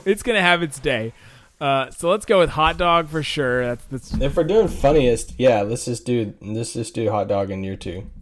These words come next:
Speaker 1: Okay, then the giraffe <laughs> gaff, which, uh, it's gonna have to be explained on, <laughs> on the poll, and then, uh, Dennis versus Draymond.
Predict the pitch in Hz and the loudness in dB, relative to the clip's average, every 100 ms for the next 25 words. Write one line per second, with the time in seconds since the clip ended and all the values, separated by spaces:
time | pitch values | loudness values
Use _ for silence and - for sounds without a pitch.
0 | - - - _ - 123 127 95 - 139 | -20 -20 -20 _ -18 -10 -8 -10 -16 -18
1 | 147 131 123 120 113 123 135 139 - - | -12 -8 -8 -8 -6 0 2 0 2 2
2 | 170 147 131 - - - - - - - | 4 2 0 -8 -20 -20 -20 -20 -20 -20
3 | - 139 - 131 113 110 - - - - | -12 -12 -8 -6 -4 -6 -8 -16 -12 -8
4 | 147 139 127 117 - - 120 113 107 104 | -8 -8 -8 -8 -8 -10 -8 -8 -8 -12
5 | 101 - 117 120 123 139 139 139 120 - | -16 -14 -10 -6 -2 -2 -2 -6 -6 -6
6 | 120 98 95 _ _ _ 139 143 139 131 | -4 -6 -10 _ _ _ -8 -4 -4 -6
7 | 127 123 120 113 123 135 127 - 131 117 | -4 -2 -2 -4 -2 0 0 -2 -4 -4
8 | - 107 98 92 90 | -6 -6 -6 -8 -10